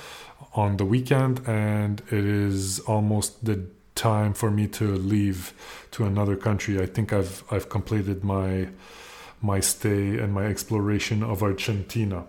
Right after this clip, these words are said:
I mean, obviously, there's a bunch of things I didn't see, but there's only one life and we have to keep moving on. So, one week in Buenos Aires, I was, uh, excited to come here.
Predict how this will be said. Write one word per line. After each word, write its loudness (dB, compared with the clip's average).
I 0
mean, 4
obviously, 4
there's 2
a 0
bunch 2
of 0
things 0
I 2
didn't 0
see, 6
but 2
there's 4
only 6
one 4
life 4
and 0
we -2
have 0
to -4
keep -2
moving 2
on. -4
So, 6
one 6
week 4
in 6
Buenos 6
Aires, 4
I 4
was, 2
uh, 4
excited 2
to -8
come 2
here. 2